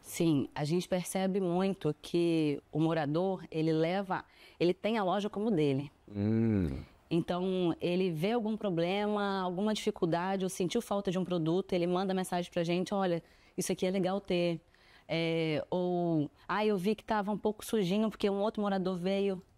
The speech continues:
Speaker 1: Então, ele tá sempre preocupado como se a loja fosse dele, porque ele sabe o quanto que valorizou o condomínio, o quanto virou mais cômodo pra ele.
Speaker 2: Uhum.
Speaker 1: E, se não der certo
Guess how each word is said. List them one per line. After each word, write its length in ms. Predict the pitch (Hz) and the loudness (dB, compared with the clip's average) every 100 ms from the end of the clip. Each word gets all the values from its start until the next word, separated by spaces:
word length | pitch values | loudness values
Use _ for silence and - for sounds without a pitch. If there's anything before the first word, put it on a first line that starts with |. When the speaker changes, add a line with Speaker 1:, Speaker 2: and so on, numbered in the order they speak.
| _ | _
Speaker 1:
Então, 180 | 180 226 | -4 0
ele 140 | 226 | 0
tá 180 | 208 226 | 0 -4
sempre 400 | 220 - 285 311 | -4 0 0 0
preocupado 600 | 285 247 - - 233 226 | 0 -2 -2 -2 0 -2
como 180 | - 220 | -2 -2
se 100 | 208 | 0
a 40 | |
loja 180 | 208 220 | 0 0
fosse 300 | 214 220 - | -2 -2 0
dele, 320 | 214 185 180 | 2 2 0
porque 280 | 180 - 202 - - - - | -2 0 -2 -2 -14 -20 -4
ele 160 | 190 202 | 0 0
sabe 300 | - 233 247 | 0 0 0
o 60 | |
quanto 240 | - 269 294 | 0 -2 0
que 80 | |
valorizou 500 | 226 208 196 190 185 | -2 0 0 0 2
o 40 | 185 | 0
condomínio, 680 | 180 175 170 170 175 180 180 | 0 2 2 2 2 2 2
o 180 | 175 | 0
quanto 380 | 190 226 254 233 | 0 0 0 0
virou 360 | 185 202 185 185 | 0 0 0 0
mais 260 | 175 175 | 0 -2
cômodo 520 | - - 196 196 175 170 | -4 -2 0 2 0 0
pra 220 | - 160 | 0 0
ele. 340 | 165 165 170 - - | 2 2 0 -4 -12
Speaker 2:
Uhum. 300 | 82 82 98 - | -14 -10 -10 -2
Speaker 1:
E, 300 | 196 208 202 - - - | 0 2 0 -6 -20 -14
se 200 | - 269 | -4 0
não 140 | 294 226 | 2 2
der 120 | 190 | -2
certo 520 | 247 269 214 175 156 | -2 -2 0 0 -2